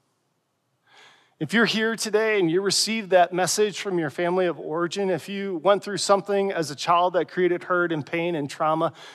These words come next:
you are not a burden. You're created in God's image. He loves you. You were created with purpose and meaning and destiny. You are not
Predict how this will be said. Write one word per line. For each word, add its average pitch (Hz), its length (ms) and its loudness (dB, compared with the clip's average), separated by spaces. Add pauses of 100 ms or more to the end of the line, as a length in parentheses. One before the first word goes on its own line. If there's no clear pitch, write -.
(120)
you 233 440 0
are 180 240 6
not 160 540 2 (640)
a 156 120 0
burden. 135 680 -8 (1200)
You're 208 220 4
created 208 580 2
in 190 140 4
God's 156 320 2
image. 156 360 -6
He 190 140 -4
loves 156 500 2
you. 147 200 -4
You 156 180 -8
were 190 120 2
created 196 440 0
with 175 180 -4
purpose 196 600 -2
and 160 280 -6
meaning 180 460 -2 (340)
and 170 280 -2
destiny. 185 680 0 (300)
You 220 580 -2
are 165 240 2
not 160 680 0